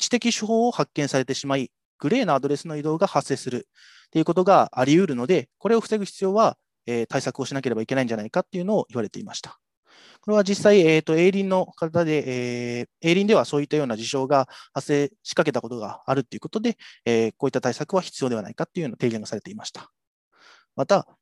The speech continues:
えー、実際に一番多かった印象を受けた、えー、意見としては、現行の制度で、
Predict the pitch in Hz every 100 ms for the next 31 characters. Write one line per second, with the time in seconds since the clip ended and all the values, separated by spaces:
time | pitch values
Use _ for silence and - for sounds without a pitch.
0 | - 120 117 113 139 - 233 269 285 -
1 | - 190 214 214 - _ 202 - 160 120
2 | 110 - 143 - 143 139 - 143 131 -
3 | 127 123 131 139 123 117 - 165 165 117
4 | _ _ _ _ _ 127 131 208 359 311
5 | 277 269 151 135 123 98